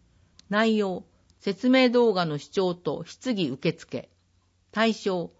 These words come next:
魚沼市内に本店を有する業者、個人商店等を含む。なお、会場の都合により、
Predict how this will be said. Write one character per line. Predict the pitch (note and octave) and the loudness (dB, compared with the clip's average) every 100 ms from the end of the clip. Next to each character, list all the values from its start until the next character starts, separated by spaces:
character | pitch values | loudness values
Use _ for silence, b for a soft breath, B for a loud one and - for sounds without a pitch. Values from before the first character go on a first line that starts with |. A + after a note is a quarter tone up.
| _ _ | _ _
魚 | G#3 B3+ | 2 4
沼 | B3 A#3+ | 6 4
市 | A#3+ A#3 | 2 0
内 | G#3 F3 | 0 0
に | D#3+ | -2
本 | D3 A3 | -2 -2
店 | G#3 G#3+ G#3 | -2 -2 -2
を | G3 | -2
有 | F#3+ F#3+ | -2 -2
す | F3+ F#3+ | -4 -6
る | D3+ | -6
業 | C#3+ F3 C#3+ | -2 0 -2
者、 | - G2 - _ _ _ _ | -6 -10 -12 _ _ _ _
個 | - F#3 | -8 -2
人 | A#3 B3 | 2 4
商 | A#3+ A3+ | 4 2
店 | G3+ D#3+ D#3 | 2 -4 -4
等 | - E3+ D#3 | -2 0 0
を | |
含 | G#3 - E3 | -2 -6 -6
む。 | B2 - _ _ _ _ _ F#3 | -6 -8 _ _ _ _ _ -4
な | G3 | -2
お、 | A#2+ - _ _ | -4 -8 _ _
会 | - A3 A#3+ | -2 2 2
場 | A#3+ A#3 | 2 2
の | A3+ | 0
都 | A3 G#3 | -2 -2
合 | G3+ G3+ | 0 0
に | G3 | 0
よ | F#3 | -2
り、 | F3 E3 | -2 -6